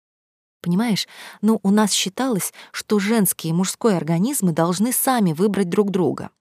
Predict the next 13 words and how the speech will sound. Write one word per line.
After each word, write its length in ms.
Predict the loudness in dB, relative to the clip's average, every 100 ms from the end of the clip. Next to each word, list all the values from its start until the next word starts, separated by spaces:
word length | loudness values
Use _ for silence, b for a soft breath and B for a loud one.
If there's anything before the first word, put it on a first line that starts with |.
| _ _ B B B
Ну, 340 | 0 2 2 0
почувствовать 600 | 0 0 -2 0 0 2
возбуждение, 840 | 0 0 -2 0 2 2 0 2
интерес 340 | 2 4 4 2
к 60 |
человеку 500 | 0 2 4 4 2
другого 400 | 2 4 6 4
пола. 520 | 2 0 2 2 2 -4 B B
Считалось, 520 | 0 2 6 6 6 2
что 180 | 0
из 120 | 0 2
своего 380 | 4 6 6
окружения 800 | 4 2 -2 -2 -2 0 -2 -4